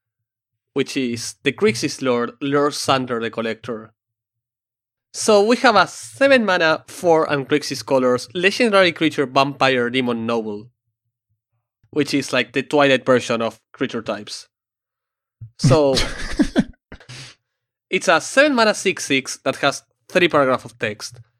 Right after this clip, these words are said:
Speaker 1: When it enters the battlefield, target opponent discards half the cards in their hand, rounded down. When it attacks, target player mills half their library, rounded down. And when it dies,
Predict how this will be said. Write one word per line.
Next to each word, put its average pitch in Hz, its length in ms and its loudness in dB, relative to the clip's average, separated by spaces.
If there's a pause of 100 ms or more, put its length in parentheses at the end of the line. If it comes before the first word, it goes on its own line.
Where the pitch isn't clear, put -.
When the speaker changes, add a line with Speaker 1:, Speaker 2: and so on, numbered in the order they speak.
(180)
Speaker 1:
When 156 180 2
it 160 140 -2
enters 247 360 0
the 170 100 2
battlefield, 175 440 0
target 156 260 -2
opponent 143 320 -2
discards 135 360 -6
half 143 220 -4
the 147 100 -2
cards 135 220 -2
in 135 80 -8
their 123 80 -4
hand, 123 400 -2
rounded 113 320 -4
down. 160 400 -2 (380)
When 135 120 -2
it 131 140 -2
attacks, 214 420 2
target 143 300 -2
player 135 240 0
mills 202 320 0
half 135 180 -4
their 123 120 -4
library, 123 460 -2
rounded 113 300 -8
down. 180 380 0 (320)
And 156 120 0
when 190 120 -2
it 233 160 -12
dies, 208 400 2